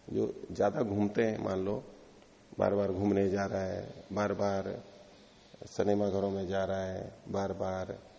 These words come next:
शॉपिंग करने जा रहा है, इसका क्या मतलब है?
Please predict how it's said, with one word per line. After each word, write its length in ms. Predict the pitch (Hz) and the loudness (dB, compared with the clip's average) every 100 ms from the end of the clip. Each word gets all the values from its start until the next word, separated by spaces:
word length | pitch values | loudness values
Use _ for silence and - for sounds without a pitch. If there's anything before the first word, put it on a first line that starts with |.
| - - - - - - | -20 -20 -20 -20 -16 0
शॉपिंग 320 | 92 104 104 | 0 2 -2
करने 300 | 101 95 98 | -2 -2 -4
जा 160 | 95 92 | -4 -4
रहा 120 | 92 | -4
है, 240 | 95 107 - - - - - - 101 | -6 -10 -20 -20 -20 -20 -20 -6 -6
इसका 200 | - 120 | 0 2
क्या 160 | 120 | 2
मतलब 280 | 110 - | 2 0
है? 80 | 95 | -4